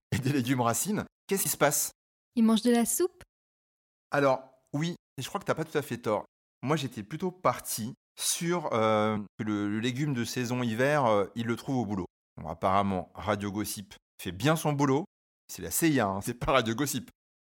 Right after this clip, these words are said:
Speaker 1: Apparemment, c'est infaillible le truc. Donc, soit le mec est très fort, et ça arrive, hein, que on peut cacher des relations au boulot. Enfin, on l'a tous vu, hein, plutôt bien caché qu'on a découvert des années plus tard, hein.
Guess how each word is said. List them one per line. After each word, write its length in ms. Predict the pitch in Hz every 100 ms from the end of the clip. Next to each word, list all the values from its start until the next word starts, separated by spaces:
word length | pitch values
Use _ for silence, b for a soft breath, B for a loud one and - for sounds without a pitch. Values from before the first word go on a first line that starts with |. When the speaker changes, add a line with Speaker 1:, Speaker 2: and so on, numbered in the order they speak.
| -
Speaker 1:
Apparemment, 340 | 110 123 156
c'est 180 | 170 185
infaillible 560 | 208 196 170 156 143 113
le 40 |
truc. 200 | 107 117
Donc, 160 | 110 110 - _ _ -
soit 200 | - 226
le 100 | 208
mec 180 | 196 175
est 40 |
très 220 | - 175
fort, 400 | - 185 180 120 87 _ _ _
et 80 | 139
ça 240 | 139 123 113
arrive, 260 | 170 185
hein, 200 | 151 165 -
que 320 | 110 101 101 95
on 80 |
peut 140 | 95 98
cacher 380 | - 139 - 135
des 100 | 101
relations 540 | 104 107 - 127 120 - _ -
au 120 | 110
boulot. 380 | 101 113 127 180 _ _ 98
Enfin, 140 | 95
on 60 | 92
l'a 100 | 95
tous 260 | - 117
vu, 220 | 110 139 151
hein, 160 | 151 160
plutôt 200 | - 110
bien 100 | 101
caché 140 | 101 -
qu'on 100 | 101
a 60 |
découvert 240 | 95 110 92
des 80 |
années 160 | 107 107
plus 120 | -
tard, 200 | 139 156
hein. 100 | 123